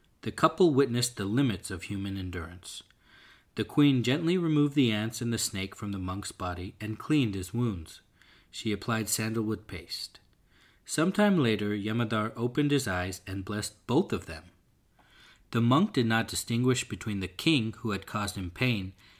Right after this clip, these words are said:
and the queen who had alleviated his pain.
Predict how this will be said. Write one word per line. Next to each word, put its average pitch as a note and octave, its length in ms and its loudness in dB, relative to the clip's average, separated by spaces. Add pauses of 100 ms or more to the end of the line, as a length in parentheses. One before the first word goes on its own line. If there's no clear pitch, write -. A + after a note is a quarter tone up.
(160)
and G2+ 120 -4
the F#2+ 60 -4
queen A#2 540 2 (160)
who G#2+ 160 -6
had G2 180 -4
alleviated G2+ 760 0
his - 200 -12
pain. F2 400 -14